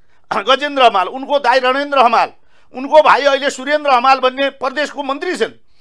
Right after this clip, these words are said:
र त्यो परिवार जसले लोकतन्त्र र उनका पुर्खाहरूले राणाहरूको विरुद्धमा लडेको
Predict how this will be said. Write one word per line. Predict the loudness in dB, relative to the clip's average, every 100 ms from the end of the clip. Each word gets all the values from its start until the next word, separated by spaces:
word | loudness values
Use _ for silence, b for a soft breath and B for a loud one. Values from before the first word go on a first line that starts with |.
| -20 -10
र | 0 4 4
त्यो | 2 -4
परिवार | 0 0 4 4 4
जसले | -2 -2 -4
लोकतन्त्र | 0 -2 2 0 2 0 0 -8 -20 -20 -20 -20 -18 0
र |
उनका | 0 0 0 2
पुर्खाहरूले | 2 0 -12 -10 -2 2 2 0 -2
राणाहरूको | -2 2 2 2 0 -10
विरुद्धमा | -8 -4 0 2
लडेको | 2 0 -2 -14